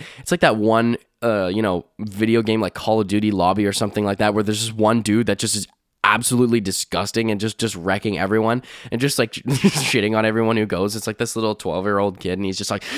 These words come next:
"Yeah, die, die, yeah, uh, I win, I win." And it's like there's families there and everything, and all <laughs> these kids are just crying, and he's just like, "Yeah, sucks to be you then."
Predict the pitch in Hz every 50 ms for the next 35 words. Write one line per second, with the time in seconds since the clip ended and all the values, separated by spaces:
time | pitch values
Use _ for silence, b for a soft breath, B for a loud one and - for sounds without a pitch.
0 | 302 262 233 269 285 269 240 - 202 165 247 233 220 202 - - 151 - B B
1 | B 202 B B 262 247 233 226 220 214 214 196 247 240 233 233 226 220 214 202
2 | 214 233 226 - - - - - 247 226 - 202 240 233 208 233 254 262 254 254
3 | 240 226 220 240 208 208 247 254 254 247 247 240 208 190 160 - 185 165 180 180
4 | 180 - - - - 95 95 104 110 110 110 113 113 110 107 110 113 110 104 104
5 | 104 120 120 - 123 117 120 113 110 123 - 151 151 - - - - 107 - 123
6 | 110 110 110 - - - 107 - 98 107 113 110 101 92 101 104 - 107 - -
7 | 101 95 - B B B B 214 165 B 151 160 143 113 - - - 160 156 -
8 | - - 135 123 131 131 117 120 147 175 185 180 139 110 95 95 98 113 143